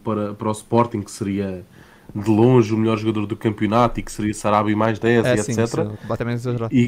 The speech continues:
Speaker 1: e, sim, que nós falámos na altura que era completamente desenquadrado com aquilo que seria expectável, ah,
Speaker 2: Pela sua
Speaker 1: pelo menos
Speaker 2: adaptação,
Speaker 1: para
Speaker 2: talvez.
Speaker 1: mim.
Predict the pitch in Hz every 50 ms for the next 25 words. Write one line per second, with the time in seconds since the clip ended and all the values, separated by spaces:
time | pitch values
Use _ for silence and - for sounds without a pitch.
0 | 120 - 139 - - - _ - - - - - - - - _ _ - - -
1 | 165 170 147 110 - 113 113 110 - 123 117 113 107 110 117 117 120 117 120 127
2 | 117 110 - - 113 104 107 - 107 107 113 107 - 113 113 107 101 - - 104
3 | 101 113 117 107 - 117 107 110 110 107 98 95 _ _ - - 107 104 - -
4 | - 110 101 98 - - - - - 113 101 101 98 98 95 - - - - 101
5 | - - - - 98 104 101 117 135 170 - _ _ _ - - 95 90 85 87
6 | - - - - _ - - - - - - 123 113 113 110 - - 120 - -
7 | 139 147 147 120 104 104 107 110 113 156 214